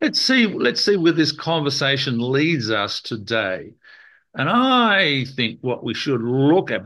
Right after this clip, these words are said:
look at and explore is the day, a day in the life of a leader.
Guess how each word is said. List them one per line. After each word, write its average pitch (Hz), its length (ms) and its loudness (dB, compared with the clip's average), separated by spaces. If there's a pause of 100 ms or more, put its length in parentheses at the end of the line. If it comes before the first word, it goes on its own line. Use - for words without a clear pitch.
(100)
look 165 280 2
at 95 260 -4
and 98 120 -6
explore 123 760 0
is 117 460 -2 (1000)
the 147 100 -4
day, 180 680 -2
a 135 80 -2
day 170 500 0
in 147 140 0
the 139 120 2
life 117 480 -2 (520)
of 120 140 -2
a 117 80 0
leader. 107 460 -2